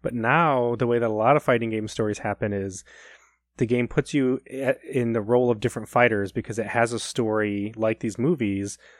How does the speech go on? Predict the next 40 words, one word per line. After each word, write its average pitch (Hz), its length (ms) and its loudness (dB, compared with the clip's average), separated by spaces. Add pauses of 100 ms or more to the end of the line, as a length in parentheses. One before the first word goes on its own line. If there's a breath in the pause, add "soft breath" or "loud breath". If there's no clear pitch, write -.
(200 loud breath)
um, 107 360 -2
and 113 160 -2
you 117 520 0
basically 120 400 0
just, 117 240 -2
like, 110 220 2
"Well, 107 160 -4
now 107 160 -2
you're 120 200 0
gonna 117 140 0
be 107 240 -2
Sonya 95 680 -4
because 104 500 -4
we 107 120 -4
need 107 180 -4
to - 80 -18
follow 107 280 0
her 110 160 -2
story 101 260 -2
for 104 160 -4
a 101 40 -4
little 95 180 -8
bit, 95 180 -12
and 107 80 -10
now 104 120 -4
you're 107 160 -4
gonna 110 140 -4
be 104 120 -6
Liu 104 160 -6
Kang." 98 420 -6 (460 loud breath)
And 110 520 -2 (420)
not 151 220 2
that 151 60 4
I'm 135 100 2
giving 117 300 0
this 107 100 -6
movie, 110 260 0 (120)
these 113 140 -2
movies 101 280 0
credit 113 320 0